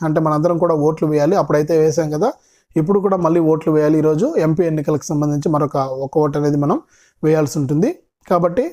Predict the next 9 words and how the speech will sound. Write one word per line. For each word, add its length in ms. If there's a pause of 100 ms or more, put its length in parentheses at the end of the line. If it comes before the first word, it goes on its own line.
(180)
ఈ 40 (120)
ఓట్ల 200 (120)
ప్రక్రియ 360
అనేది 240
ఈరోజు 280
సాయంత్రం 400 (300)
ఆరు 180
గంటలకైతే 520 (240)
ముగిసిపోతుంది. 680